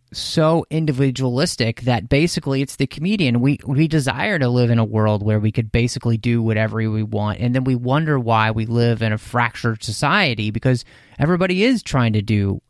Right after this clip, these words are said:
exactly whatever it is that they want and get away with it. And so that's where, that's where I was actually finding the connection.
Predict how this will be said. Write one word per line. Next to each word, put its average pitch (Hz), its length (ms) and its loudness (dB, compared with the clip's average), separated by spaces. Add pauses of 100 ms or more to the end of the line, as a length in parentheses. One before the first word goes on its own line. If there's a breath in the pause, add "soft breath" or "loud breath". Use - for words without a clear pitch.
exactly 131 640 -2
whatever 120 460 0
it 110 80 0
is 113 180 2
that 110 160 0
they 110 160 2
want 107 380 0
and 117 160 0
get 135 120 2
away 143 280 2
with 120 220 0
it. - 260 -12
And 123 240 -2
so 127 320 -2 (480 soft breath)
that's 175 360 -2
where, 185 300 -2
that's 170 320 -2
where 175 140 2
I 143 80 4
was 139 120 -2
actually 139 360 0
finding 123 380 -2
the 120 60 0
connection. 127 520 -4